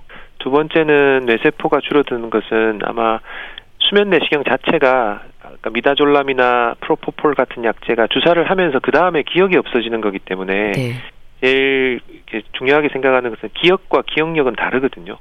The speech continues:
Speaker 1: 그래서 기억이 안 나는 것을 기억력이 떨어졌다고 오해해서 이런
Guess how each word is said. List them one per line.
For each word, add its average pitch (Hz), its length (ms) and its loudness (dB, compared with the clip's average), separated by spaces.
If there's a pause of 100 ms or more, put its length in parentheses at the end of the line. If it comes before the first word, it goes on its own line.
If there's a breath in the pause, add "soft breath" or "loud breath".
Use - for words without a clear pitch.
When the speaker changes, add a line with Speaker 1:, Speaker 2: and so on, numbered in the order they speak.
(160)
Speaker 1:
그래서 110 460 -2 (340 loud breath)
기억이 180 360 2
안 113 120 -2
나는 123 220 0
것을 113 360 -2 (120)
기억력이 170 340 0
떨어졌다고 104 840 0
오해해서 135 560 2
이런 113 600 -4